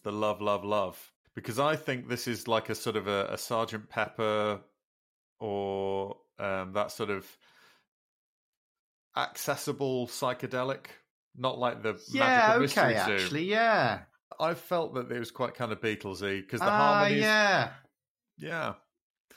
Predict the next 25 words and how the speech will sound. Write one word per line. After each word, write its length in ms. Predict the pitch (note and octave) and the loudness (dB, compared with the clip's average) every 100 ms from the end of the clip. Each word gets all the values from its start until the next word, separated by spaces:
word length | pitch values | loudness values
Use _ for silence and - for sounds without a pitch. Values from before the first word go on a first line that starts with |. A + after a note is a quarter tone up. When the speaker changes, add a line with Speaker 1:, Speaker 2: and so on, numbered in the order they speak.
| - | -6
Speaker 1:
It's, 220 | C3 C#3+ | -4 -2
it, 160 | - E3+ | -2 -4
Speaker 2:
Yeah, 120 | D#3 | -4
yeah. 180 | D3 D#3 | -6 0
Speaker 1:
that 180 | E3 E3+ | 0 0
was 100 | D3+ | -4
only 320 | F3 F#3+ F#3 | -2 -2 -2
on 120 | D3+ | -2
the 80 | B2+ | -2
last 340 | C3+ C3+ - | 0 -2 -2
time 160 | C#3+ B2 | -6 -4
I 80 | A#2 | -4
listened 340 | A#2+ C#3+ C3+ | -4 -6 -8
to 140 | - G2+ | -6 -4
it 100 | F#2 | -4
as 160 | F#2 G2 | -6 -4
well 420 | G#2+ F#2 E2+ - - | -2 -2 -4 -12 -6
that 80 | |
I 120 | G#2+ G2+ | -4 -4
picked 300 | - - - | -6 -8 -4
that 200 | F#2+ - | -4 0
up. 240 | G2+ - | -2 -2
So 300 | - G2+ G2+ | -4 -2 -2
it's 220 | G2+ A2+ | -2 -6
not, 260 | D3 D3 - | -4 -4 -6